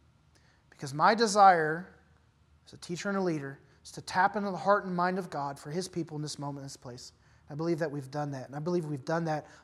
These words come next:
on a different level this morning. I believe he's speaking louder and clearer than maybe we've ever heard him before. Because he's calling us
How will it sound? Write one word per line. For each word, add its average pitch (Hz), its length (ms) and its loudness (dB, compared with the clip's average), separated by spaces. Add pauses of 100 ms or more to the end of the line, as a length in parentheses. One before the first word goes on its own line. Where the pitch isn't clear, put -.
on 127 80 -12
a - 100 -14
different 190 320 0
level 151 280 -4
this 127 240 -12
morning. 127 300 -16 (2250)
I - 20 -12
believe 170 220 0
he's 165 120 0
speaking 147 480 -4 (460)
louder 190 800 6
and 135 160 -10
clearer 143 640 -2 (600)
than 143 100 -10
maybe 147 220 -6
we've 143 200 -6
ever 143 200 -4
heard 147 200 -8
him 123 120 -12
before. - 360 -20 (1200)
Because 135 140 -18
he's 147 120 -10
calling 190 600 2
us - 360 -6